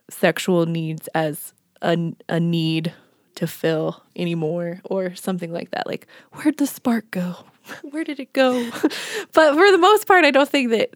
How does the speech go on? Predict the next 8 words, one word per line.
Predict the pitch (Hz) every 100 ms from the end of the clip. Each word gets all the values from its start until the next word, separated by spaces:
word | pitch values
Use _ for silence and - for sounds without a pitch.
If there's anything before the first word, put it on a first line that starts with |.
| _ - _
anybody | 247 269 277 247 247
should | - 240
expect | 196 202 - 160 -
sex | - - 160 -
from | - 185 -
anybody | 180 170 196 147
else | 76 87 - - _ _ _ _ -
anytime. | 185 147 - - -